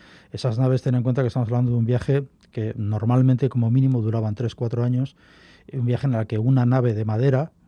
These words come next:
unida por cuatro clavos de hierro, por decirlo de alguna forma simplificada, tenía que aguantar un viaje alrededor del mundo con todo lo que se conlleva, ¿no? Entonces, pues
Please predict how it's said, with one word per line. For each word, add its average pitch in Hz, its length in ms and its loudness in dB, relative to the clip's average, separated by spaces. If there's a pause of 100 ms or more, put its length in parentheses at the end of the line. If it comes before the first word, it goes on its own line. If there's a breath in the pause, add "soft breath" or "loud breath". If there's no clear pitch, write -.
(160)
unida 127 380 2
por 110 220 -4
cuatro 131 300 0
clavos 127 320 2
de 127 100 4
hierro, 139 360 2
por 110 180 -6
decirlo 110 240 0
de 107 60 -4
alguna 113 160 2
forma 113 420 0 (320 soft breath)
simplificada, 120 720 -4 (300 soft breath)
tenía 104 300 -4
que - 100 -4
aguantar 104 600 -6 (180)
un 110 160 -4
viaje 107 300 -6
alrededor 101 420 -6
del 101 160 -4
mundo 104 320 -4
con 101 160 -8
todo 110 160 -4
lo 101 80 -4
que 98 80 -6
se 98 140 -10
conlleva, 104 420 -6
¿no? 139 140 -10
Entonces, 117 420 -12
pues - 460 -16